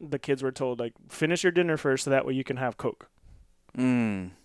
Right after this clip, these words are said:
Speaker 2: wow.
Speaker 1: And it was like that, it was like, "That's not a reward," <laughs> you know,
Speaker 2: Yeah.
Speaker 1: like that. And so, but it's,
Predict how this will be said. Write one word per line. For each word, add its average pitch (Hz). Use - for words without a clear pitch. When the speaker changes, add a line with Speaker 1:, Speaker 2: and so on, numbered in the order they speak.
Speaker 2:
wow. 95
Speaker 1:
And 156
it 151
was 147
like 139
that, 147
it 151
was 156
like, -
"That's -
not 269
a 262
reward," 277
<laughs> 190
you 220
know, 208
Speaker 2:
Yeah. 190
Speaker 1:
like 208
that. 196
And 185
so, 175
but 196
it's, 180